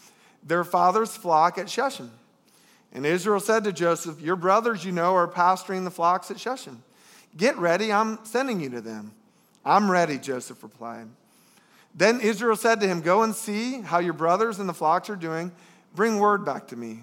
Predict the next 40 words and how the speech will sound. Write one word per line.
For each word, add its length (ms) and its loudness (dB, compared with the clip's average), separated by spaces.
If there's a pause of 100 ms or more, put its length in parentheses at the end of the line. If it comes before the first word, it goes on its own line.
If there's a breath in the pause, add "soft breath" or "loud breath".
And 100 -16
so 160 -4
he 80 -2
sent 260 0
him 120 -2
from 180 -6
the 80 -4
Hebron 380 -2
Valley, 320 -2
and 100 -10 (420 soft breath)
he 120 -8
went 160 -2
to 80 -6
Shechem. 560 -8
And 80 -6
a 20 -2
man 300 2 (100)
found 400 0
him 140 -2
there 180 -2
wandering 460 0
in 80 -4
a 40 -8
field 460 -6 (1120 soft breath)
and 100 2
asked 260 4
him, 140 -2 (120)
'What 200 2
are 80 -2
you 300 -6
looking 320 -2
for?' 360 -6
And, 160 -12 (260)
'I'm 180 2
looking 240 0
for 140 -2
my 120 2
brothers,' 500 0
Joseph 360 -8
said. 400 -10